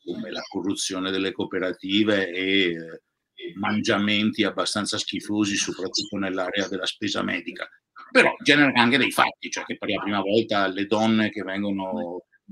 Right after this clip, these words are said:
eh, maltrattate a casa hanno un centro donna a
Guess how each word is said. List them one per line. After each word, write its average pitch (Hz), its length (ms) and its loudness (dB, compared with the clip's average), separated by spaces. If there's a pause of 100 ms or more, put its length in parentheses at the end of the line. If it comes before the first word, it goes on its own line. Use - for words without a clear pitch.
(180)
eh, - 180 -20
maltrattate 98 640 -4
a 98 80 -2
casa 113 480 0
hanno 104 240 0
un 101 100 -2
centro 98 380 -4
donna 98 400 -4
a - 40 -8